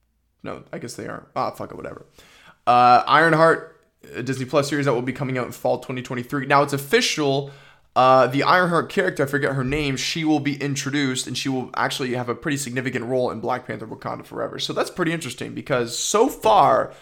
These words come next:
any character we've seen that has, a new character that we've seen that has, that has been introduced to the M C U has been introduced via their own show or their own, like, for the Disney Plus shows. Okay, sorry, let me rephrase.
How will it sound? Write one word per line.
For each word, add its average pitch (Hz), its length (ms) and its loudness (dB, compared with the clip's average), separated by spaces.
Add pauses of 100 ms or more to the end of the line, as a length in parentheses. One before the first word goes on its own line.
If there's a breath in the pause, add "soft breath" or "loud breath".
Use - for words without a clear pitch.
(380 loud breath)
any 196 220 0
character 190 520 0
we've 131 220 -6
seen 120 560 -4 (500 soft breath)
that 120 140 2
has, 131 400 -2
a 85 100 -6
new 151 300 0
character 117 480 0
that 110 120 -6
we've 117 100 -12
seen 113 260 -8
that 117 140 -4
has, 117 440 -6 (520 soft breath)
that 135 180 0
has 131 100 2
been 139 160 -2
introduced 151 420 -2
to 151 60 -6
the 135 140 -2
M 127 80 -4
C - 160 -8
U 160 200 2
has 127 200 -2
been 127 160 -2
introduced 127 500 -2
via 117 640 0 (300 loud breath)
their 143 260 6
own 131 360 4
show 170 400 4
or 151 80 4
their 135 140 2
own, 120 220 -4 (120)
like, 127 200 0
for 156 240 0
the 139 100 0
Disney 139 240 -2
Plus 120 260 0
shows. - 360 -6
Okay, - 200 -10
sorry, - 340 -10
let - 80 -12
me 117 80 -12
rephrase. - 500 -12